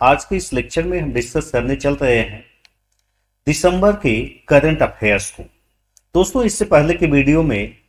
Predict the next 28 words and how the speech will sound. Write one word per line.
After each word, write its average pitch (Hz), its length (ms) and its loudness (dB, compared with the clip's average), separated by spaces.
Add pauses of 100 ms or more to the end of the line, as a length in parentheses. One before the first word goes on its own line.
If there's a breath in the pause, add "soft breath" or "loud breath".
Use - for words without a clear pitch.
(720)
बहुत 160 240 2
सारे 143 200 6
पॉइंट 135 420 0
पे 117 360 0
मैंने 127 240 2
डिस्कस 120 440 -6
किया 120 200 4
है, 131 300 -2 (520)
मैं 127 80 2
यहाँ 131 220 4
लिंक 139 260 2
में 135 180 2
दे 123 120 2
दे 135 140 2
रहा 139 200 2
हूँ, 151 260 -2
आप - 420 2 (100)
यहाँ 123 260 2
से 123 420 -4 (1000)
वो 147 100 4
वीडियो 147 360 6
जो 127 160 2
है 139 80 4
देख 123 280 -2
लीजिए। 139 340 0 (1400 soft breath)
तो 196 80 2
दोस्तों, 208 300 6
आइए 180 540 6